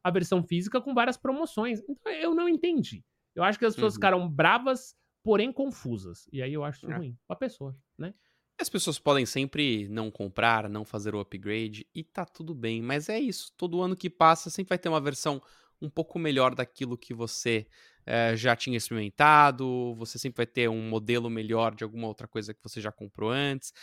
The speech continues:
Speaker 2: Às vezes você vai comprar uma coisa hoje e amanhã ela tá em promoção, você fica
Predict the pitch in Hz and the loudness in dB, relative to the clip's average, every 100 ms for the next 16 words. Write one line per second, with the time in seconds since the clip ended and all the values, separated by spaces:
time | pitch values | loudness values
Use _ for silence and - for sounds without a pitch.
0 | - - 131 143 143 147 143 120 139 131 | -10 -2 0 0 0 0 0 2 2 2
1 | - 135 135 127 127 120 _ _ 143 151 | -2 0 0 0 0 -2 _ _ 0 2
2 | 143 123 127 123 123 120 123 117 123 - | 2 0 -2 -2 0 0 -2 -8 -12 -8
3 | 117 110 - - 120 120 117 _ _ _ | -6 -6 -8 -4 -4 -4 -8 _ _ _
4 | - | -14